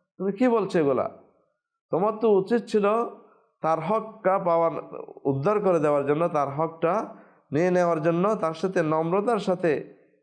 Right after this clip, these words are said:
তুমি ব্যবহার করতে এবং আমার, আমাকে বলতে তার নম্রতার সাথে তার যেন হকটা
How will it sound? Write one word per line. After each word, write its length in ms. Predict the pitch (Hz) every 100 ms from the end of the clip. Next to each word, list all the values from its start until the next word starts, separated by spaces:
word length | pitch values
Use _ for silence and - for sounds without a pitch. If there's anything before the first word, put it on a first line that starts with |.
| _ _ -
তুমি 300 | 139 139 113
ব্যবহার 420 | 104 123 139 165
করতে 280 | 151 151 139
এবং 280 | 127 135 127
আমার, 320 | 120 143 175 170 175
আমাকে 340 | - 143 156 151
বলতে 520 | 127 127 127 180 202 - - _
তার 200 | - 127 113 - - _
নম্রতার 400 | 120 123 135 143
সাথে 260 | 143 143 131
তার 260 | 131 120 113 - - _ _ _
যেন 340 | 113 131 135 120
হকটা 540 | 127 147 147 135 120